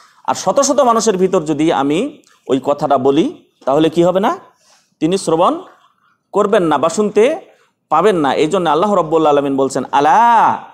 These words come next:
ও হে, ইন্না আউলিয়া আল্লাহ, নিশ্চয়ই আল্লাহর ওলি যারা।" যা-, কারা? কাদের কথা বললেন? আল্লাহর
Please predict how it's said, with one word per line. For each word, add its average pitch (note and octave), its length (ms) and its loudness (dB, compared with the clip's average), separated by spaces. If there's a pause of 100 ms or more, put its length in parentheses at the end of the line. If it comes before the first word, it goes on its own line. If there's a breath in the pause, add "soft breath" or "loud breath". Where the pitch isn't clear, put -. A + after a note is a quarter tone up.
(160)
ও A#2+ 60 0
হে, F3 600 2 (2000)
ইন্না E3 340 -2
আউলিয়া D3 680 2
আল্লাহ, C#3 560 2
নিশ্চয়ই F#3+ 720 0
আল্লাহর E3+ 640 0 (120)
ওলি F3 300 4
যারা।" D3+ 460 0 (1400)
যা-, B2+ 140 -2
কারা? E3+ 400 0
কাদের D#3+ 200 0
কথা F#3+ 160 0
বললেন? G3+ 300 2 (1160)
আল্লাহর E3+ 460 2